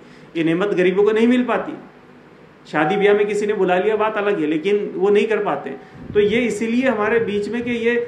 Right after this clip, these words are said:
एक तो क्या होता है कि हमारी जब ईद आती है तो उस वक्त तो उनके पास भी बहुत हो जाता है, तमाम मोहल्ले वाले भी दे रहे, रिश्तेदारी भी दे रहे, बहुत सारा आ जाता है। लेकिन बीच के अंदर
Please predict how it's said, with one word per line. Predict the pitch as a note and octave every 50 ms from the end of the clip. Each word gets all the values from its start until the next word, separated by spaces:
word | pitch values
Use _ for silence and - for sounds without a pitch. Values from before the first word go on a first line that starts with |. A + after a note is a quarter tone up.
| - - -
एक | - F#3 - -
तो | A#3+ A#3
क्या | A3+ A#3
होता | A#3 A3 G#3+ A3+
है | A3+ A3+
कि | A3
हमारी | G#3 F3+ F#3 G3+ G3+ G#3
जब | G#3+ F#3 E3+
ईद | F#3 A3+ A3 G#3+
आती | G3+ G3+ G#3 A3
है | G#3+ F#3+ -
तो | E3+
उस | F3+ F#3 F#3
वक्त | G#3 G#3 G#3 G#3+ G#3
तो | G3+ G#3
उनके | G3+ G3+ G3 F#3+
पास | F#3+ F3 E3+ E3
भी | F#3 G#3
बहुत | G3+ G3+ G3+ G3+
हो | F#3+
जाता | F#3 G3 G3 - F#3
है, | F3+ D#3+ -
तमाम | - C#3 C#3+ E3 F3
मोहल्ले | E3 C#3+ C#3+ D3 D#3 E3+
वाले | E3 D#3+ D#3 E3
भी | D#3+ E3
दे | D3+ D3+ D#3
रहे, | E3+ E3
रिश्तेदारी | D3 C#3+ - - E3 D3+ D#3 D3+ D#3+
भी | D#3+ D#3+
दे | D#3 E3
रहे, | F3 E3+
बहुत | F3 G#3 G3+ G#3
सारा | G#3 F#3 E3
आ | C#3+ C3+
जाता | C3 A#2+ - -
है। | - - - - - - - - -
लेकिन | F#3 F3+ C4+ B3+ A3+
बीच | F3 E3+ G#3+ B3 B3 -
के | - C4+ B3+
अंदर | A#3 A3+ A3+ C4 G#3+